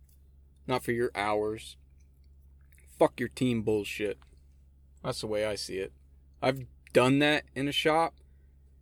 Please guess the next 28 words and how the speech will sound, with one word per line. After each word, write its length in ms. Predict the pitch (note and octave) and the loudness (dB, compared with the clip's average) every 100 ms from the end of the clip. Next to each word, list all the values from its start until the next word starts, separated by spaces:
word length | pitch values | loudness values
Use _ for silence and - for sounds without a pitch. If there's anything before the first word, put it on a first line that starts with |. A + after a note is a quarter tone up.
| - - | -10 -2
and 100 | A#2+ | 0
it 80 | A2 | 2
lasted 540 | A#2+ A#2+ - A2 B2 | 4 2 0 -6 -6
fucking 400 | - A#2+ - G#2 | -4 -4 -4 -8
three 280 | F#2 A#2+ C3 | -6 -2 0
weeks, 420 | C3 B2 G2+ - | 2 2 0 -4
dude. 280 | - F2 F2+ - - - - - - - - - - - - - - - - - - - - - | -10 -8 -8 -14 -20 -20 -20 -20 -20 -20 -20 -20 -20 -20 -20 -20 -20 -20 -20 -20 -20 -20 -20 0
People 260 | D3+ D3+ | 2 4
almost 280 | C#3 C3 B2 | 4 4 2
got 160 | B2 A#2+ | 0 -2
their 100 | F#2 - | -4 -8
teeth 360 | - E3 - - | -4 -4 -4 -4
fucking 320 | A2 G#2+ G2 | -2 -2 -4
knocked 340 | G2 F#2 - | -4 -4 -4
out 240 | F#2+ F2 - - | -4 -4 -8 -16
for 120 | - | -10
sitting 360 | G#2+ - B2+ A#2 | -4 -2 -2 -2
on 160 | G#2+ | -6
their 140 | G#2 G#2 | -4 -2
ass 340 | G#2 G2 - | 0 -2 -4
while 140 | G#2+ G2+ | -4 -4
somebody's 420 | - A2 G#2+ G#2+ | -4 -4 -2 -2
over 160 | G#2+ | -4
there 100 | G#2 | -4
doing 240 | G2+ A2+ G#2 | -2 -2 -4
a 60 | |
fucking 480 | G2 - A#2 G#2 G2 | -6 -4 -4 -4 -8
engine. 560 | A#2 A2+ A2+ G2 F2+ | -6 -4 -4 -4 -10